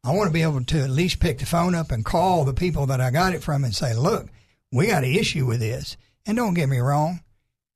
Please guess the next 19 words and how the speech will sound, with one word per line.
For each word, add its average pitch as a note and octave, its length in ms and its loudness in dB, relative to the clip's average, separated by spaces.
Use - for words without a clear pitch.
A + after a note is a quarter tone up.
all, E3+ 360 2
all, G3+ 280 0
everybody D#3 520 2
has B2 300 2
part C#3 360 -2
failures, A2 380 0
but D#3 220 -2
when, E3 420 2
when F3 240 2
they're C#3+ 160 4
minimal D#3+ 560 4
and, C#3 240 2
like, C#3+ 300 0
one D#3 260 4
or C3 80 0
two E3+ 200 2
percent G3+ 520 2
comeback C#3+ 440 0
rate, D#3 280 0